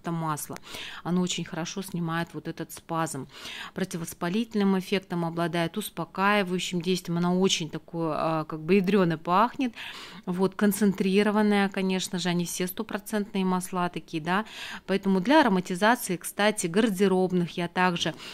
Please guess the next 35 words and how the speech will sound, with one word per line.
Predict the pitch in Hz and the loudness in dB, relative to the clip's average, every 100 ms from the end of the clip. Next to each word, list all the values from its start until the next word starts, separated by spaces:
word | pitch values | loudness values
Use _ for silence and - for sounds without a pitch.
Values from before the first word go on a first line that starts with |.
| - | -4
на | 185 185 | 2 2
фетр | 180 - 202 165 | 2 -2 -2 -2
наношу, | 165 175 180 185 - | 0 0 0 0 0
на | 339 | 0
кусочки | - 196 - 170 - 175 | 0 -4 -6 -6 -6 -6
фетра, | - 277 311 220 165 | -4 -2 0 0 -2
и, | - 233 269 262 - - - - | -2 2 4 2 -4 -16 -12 -6
а, | 170 165 165 160 156 | -2 -2 0 -2 -4
с-, | 156 - 165 156 156 - - | -8 -12 -10 -8 -10 -12 -6
где | 180 170 190 | -2 2 4
у | 160 | 4
меня | 165 170 | 2 0
хранится | 165 175 185 175 - | 0 0 0 0 -6
постельное | - 175 - 339 370 311 233 | -10 -10 2 6 6 6 4
бельё, | 214 208 208 | 2 2 2
допустим, | 170 - 190 - 180 | 2 -2 -6 -4 0
любое | 202 185 | 2 2
масло, | 170 160 - - | 2 0 -2 -10
которое | - 156 156 | -12 -10 -6
вам | 160 170 | -6 -2
нравится, | 233 320 285 - | 0 2 0 -4
да, | 139 180 214 - - - 220 | -4 -4 -4 -8 -12 -10 2
и | |
оно | 202 214 202 | 6 6 6
очень | 190 - 170 | 4 0 2
долго | 180 160 175 | 2 2 0
держится. | 190 320 302 - 190 | 4 4 4 -2 0
Есть | 196 180 | 0 0
у | |
нас | 165 160 | -2 -2
шарики | - 285 320 294 - | 2 4 6 4 0
тоже, | - 233 220 196 - - - | -2 0 2 0 -2 -8 -2
а, | 208 | 0
для | 196 226 | 4 4
холодильника. | 226 226 208 196 208 233 202 185 180 | 6 6 8 6 6 6 6 4 2